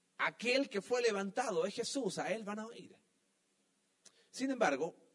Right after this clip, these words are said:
quiero hacer aquí un, un, un pequeño lección otra vez en estos cabos sueltos. Tú tienes que entender algo. ¿Quién ha sido la figura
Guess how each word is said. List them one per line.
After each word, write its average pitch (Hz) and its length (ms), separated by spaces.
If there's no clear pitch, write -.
quiero 214 180
hacer 196 220
aquí 196 200
un, 202 200
un, 185 140
un 185 180
pequeño 202 560
lección 185 560
otra 185 240
vez 196 160
en 180 80
estos 165 240
cabos 151 320
sueltos. 95 480
Tú 202 100
tienes 233 280
que 185 80
entender 165 380
algo. 101 360
¿Quién 254 180
ha 220 80
sido 226 180
la 180 140
figura 165 720